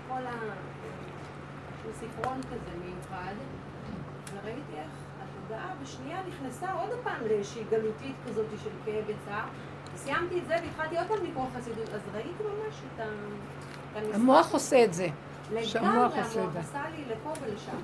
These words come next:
Speaker 1: אבל באמת אמרתי, אם אני מחליטה לא לצום, אני חייבת לסגור חזק, כי זה טיפה מלחיץ כשאתה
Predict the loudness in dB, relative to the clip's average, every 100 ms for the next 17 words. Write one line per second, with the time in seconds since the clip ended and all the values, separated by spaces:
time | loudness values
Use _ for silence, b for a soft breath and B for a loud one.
0 | -4 -2 -2 -4 -4 -4 -4 -4 -4 -4
1 | -4 -6 -4 -4 -4 -4 -6 -8 -8 -8
2 | -8 -8 -6 -4 -4 -4 -6 -8 -8 -8
3 | -8 -6 -6 -8 -10 -10 -10 -10 -10 -10
4 | -8 -2 0 0 0 -4 -6 -8 -10 -10
5 | -10 -10 -10 -8 -8 -4 -4 -4 -6 -10
6 | -10 -10 -10 -10 -8 -6 -4 -4 -6 -8
7 | -8 -8 -8 -8 -6 -2 -2 -2 -4 -4
8 | -6 -6 -8 -8 -8 -8 -10 -10 -10